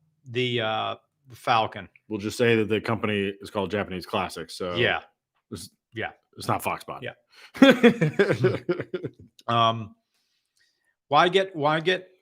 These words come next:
Speaker 1: why buy, buy Falcon? I'll explain this, and I'm making a video to explain this. Um, it's not because I don't like it. I am s-, going to be very sorry to g-, see it go away.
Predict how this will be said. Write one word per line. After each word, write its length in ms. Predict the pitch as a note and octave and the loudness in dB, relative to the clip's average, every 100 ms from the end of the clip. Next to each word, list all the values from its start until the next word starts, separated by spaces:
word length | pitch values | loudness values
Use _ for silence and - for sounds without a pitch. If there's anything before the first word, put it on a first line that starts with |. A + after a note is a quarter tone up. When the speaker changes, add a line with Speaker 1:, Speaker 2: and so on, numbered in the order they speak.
| _ _ D3+ | _ _ -14
Speaker 1:
why 480 | A#2+ A#2+ C3+ C#3 C#3 | -6 0 2 2 2
buy, 240 | A#2+ B2 | 2 2
buy 220 | A#2+ A#2 | 2 0
Falcon? 400 | - G2+ D#2 - _ _ _ _ _ _ _ _ _ - | -2 -8 -8 -14 _ _ _ _ _ _ _ _ _ 2
I'll 180 | D3+ | 2
explain 440 | E3 - G3+ G3+ F#3+ | 2 -2 0 2 2
this, 260 | D#3+ D3+ | 0 0
and 100 | D3+ | -2
I'm 240 | C3+ C3+ C#3+ | -2 -4 0
making 300 | C#3+ D3+ C3+ | 2 2 -2
a 40 | |
video 400 | G#2 C3 B2+ A#2+ | 0 0 2 2
to 160 | A2 A#2 | -2 -8
explain 440 | - - G#2 F#2 | -10 -8 -8 -8
this. 260 | E2+ D#2+ - _ _ _ _ _ - | -12 -16 -20 _ _ _ _ _ -10
Um, 420 | G#2 F#2 F2+ F#2 - _ _ _ _ _ - | -6 -6 -6 -12 -18 _ _ _ _ _ -12
it's 220 | C3 - | -10 -2
not 420 | D3 F#3+ - - | 2 2 2 -6
because 640 | D#3+ E3+ D#3 D#3 D#3+ C#3 - | -10 -6 -2 -2 -2 -4 -6
I 140 | C#3 B2+ | -4 -4
don't 440 | A2 C#3 C#3 C#3 _ _ _ | -2 -2 -2 -4 _ _ _
like 300 | A#2 A#2 G2+ | -2 -2 -2
it. 140 | F2 - _ _ _ _ _ | -8 -20 _ _ _ _ _
I 200 | - B2 C3 | -2 0 0
am 140 | B2 | -2
s-, 200 | A2+ - | -4 -8
going 320 | - A#2+ A#2 | -4 -2 0
to 60 | A2+ | -2
be 100 | A2+ | -4
very 320 | A2+ B2+ C#3 | 0 0 0
sorry 360 | - C3 A#2+ A#2+ | -2 -2 -2 -4
to 80 | A2+ | -10
g-, 260 | G#2+ C#3+ | -14 -12
see 220 | A#2 - A#2 | -10 -6 -6
it 120 | B2 | -6
go 140 | G#2 | -6
away. 480 | F#2+ F2+ F#2+ - | -6 -10 -14 -16